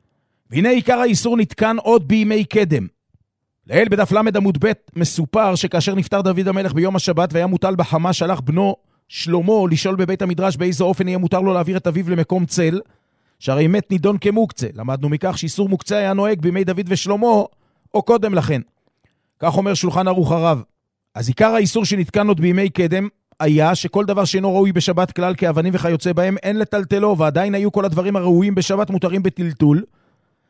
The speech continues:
ואפילו לטלטלם שלא לצורך כלל. שנים רבות לאחר מכן, בימי נחמיה בן חכליה בתחילת תקופת בית שני, שהיה דור פרוץ ומזלזל באיסור שבת, כאמור בספר נחמיה פרק י"ג,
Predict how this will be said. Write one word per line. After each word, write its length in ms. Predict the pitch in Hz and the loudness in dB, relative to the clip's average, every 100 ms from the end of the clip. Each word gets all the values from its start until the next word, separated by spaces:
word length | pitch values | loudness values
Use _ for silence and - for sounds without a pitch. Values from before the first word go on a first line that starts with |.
| _ _ - | _ _ -4
ואפילו 460 | 131 147 - 233 | 0 0 0 2
לטלטלם 600 | 226 - 202 170 202 214 202 | 2 2 -2 0 0 0 -2
שלא 260 | 190 208 | 0 2
לצורך 460 | 208 - 202 185 - | 0 0 0 0 0
כלל. 240 | 185 175 - _ _ _ _ _ _ _ | 0 0 -2 _ _ _ _ _ _ _
שנים 320 | - 147 233 | -8 -4 0
רבות 240 | 233 233 226 | 2 2 2
לאחר 300 | 170 196 208 | 2 2 0
מכן, 380 | 170 160 151 | 0 0 2
בימי 340 | 151 147 190 220 | 2 2 2 2
נחמיה 440 | 196 139 170 202 | 0 0 0 0
בן 140 | 202 180 | 0 0
חכליה 460 | 170 160 165 190 | -2 -2 0 0
בתחילת 400 | 165 - 160 180 | -2 -4 -4 -4
תקופת 360 | - 170 185 143 | -2 0 0 0
בית 280 | 175 190 - _ _ _ _ | 0 0 -2 _ _ _ _
שני, 560 | - 170 160 143 127 - _ _ _ _ _ _ _ _ | -6 0 0 0 -4 -4 _ _ _ _ _ _ _ _
שהיה 280 | - 160 190 | -4 0 2
דור 200 | 202 160 | 2 2
פרוץ 320 | 180 196 190 | 2 2 0
ומזלזל 560 | 185 160 165 135 196 | 0 0 0 0 -2
באיסור 380 | 175 165 - 190 | -2 -4 -2 -2
שבת, 520 | 156 165 147 165 _ _ _ _ _ | 0 2 2 0 _ _ _ _ _
כאמור 300 | - 123 180 | -6 -2 0
בספר 300 | 175 190 180 | 0 -2 -2
נחמיה 340 | 175 139 165 175 | -2 0 0 0
פרק 260 | 175 170 | -2 0
י"ג, 340 | 151 127 139 | 0 2 2